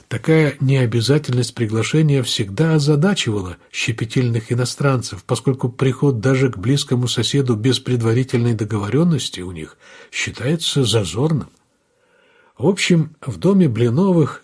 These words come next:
который и так-то всегда был полон гостей, в основном ученики Елены Ивановны, как настоящие, так и бывшие,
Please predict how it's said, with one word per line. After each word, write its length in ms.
который 440
и 120
так-то 420
всегда 340
был 160
полон 300
гостей, 560
в 100
основном 500
ученики 460
Елены 400
Ивановны, 680
как 200
настоящие, 680
так 200
и 40
бывшие, 580